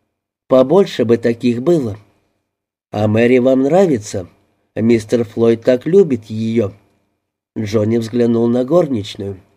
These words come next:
Она закусила губу. "Мэри очень красивая и добрая девушка, не правда ли?" "Да", — с трудом выговорила Лила.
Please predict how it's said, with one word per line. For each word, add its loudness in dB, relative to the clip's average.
Она 0
закусила -4
губу. -2
"Мэри 0
очень 0
красивая 0
и -4
добрая 2
девушка, -2
не 2
правда 0
ли?" -4
"Да", — 0
с -20
трудом 0
выговорила -2
Лила. -2